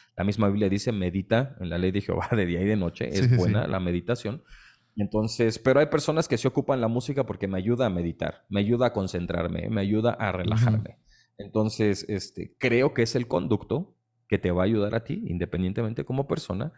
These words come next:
Speaker 1: pues, de llevar a cabo ciertas actividades, ¿no? Que sí creo que la fu-, la música sí tiene ese,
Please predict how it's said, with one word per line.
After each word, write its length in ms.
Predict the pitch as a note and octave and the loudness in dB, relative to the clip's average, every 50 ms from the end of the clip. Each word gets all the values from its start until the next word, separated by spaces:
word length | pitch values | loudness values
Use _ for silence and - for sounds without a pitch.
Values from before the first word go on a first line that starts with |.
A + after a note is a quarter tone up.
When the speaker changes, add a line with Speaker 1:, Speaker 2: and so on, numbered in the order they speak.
| _ _ - _ _ _ _ _ | _ _ -20 _ _ _ _ _
Speaker 1:
pues, 300 | - F2 E2+ - - F2+ | -4 -4 -4 -4 -6 -2
de 120 | F#2+ F#2 | -2 0
llevar 260 | F2+ F2+ F2 F#2 G2 | 0 2 2 2 0
a 80 | G#2 - | 0 0
cabo 240 | - G2+ F#2+ G2 F#2+ | 0 0 0 0 -4
ciertas 640 | - - G2+ F#2+ - - F#2+ F#2 F2 E2 - - - | -2 -2 -4 -4 -2 -2 0 0 0 -2 -6 -8 -8
actividades, 640 | F#2+ F2+ - - F2+ E2+ E2+ D#2+ D2 D2 D#2 E2 - | -8 -8 -6 -6 -4 -2 -2 -2 -4 -6 -8 -6 -6
¿no? 260 | G2+ C3+ D3+ - _ _ | -6 -6 -6 -10 _ _
Que 120 | G2+ F#2 | -4 -4
sí 180 | - - A2+ F#2+ | -2 -2 -4 -4
creo 360 | - G2+ A2 A#2+ D3 C#3+ - | -2 0 0 0 -2 -4 -6
que 100 | - F#2 | -6 -4
la 100 | D#2+ E2 | -4 -4
fu-, 120 | - - - - | -6 -6 -8 -6
la 100 | F2+ E2+ | -4 -4
música 500 | F2 F2+ F2+ - G2 - A2 - - - | -2 -4 -6 -6 -6 -6 -6 -6 -6 -8
sí 340 | - - - - - G2 F2+ | -12 -10 -10 -6 -4 -4 -4
tiene 360 | F2 - F2+ F2 E2+ E2 E2+ | -2 -4 -4 -4 -2 -2 -2
ese, 420 | F2 F2 - - F2+ E2 - - | -4 -4 -2 -2 -2 -2 -4 -8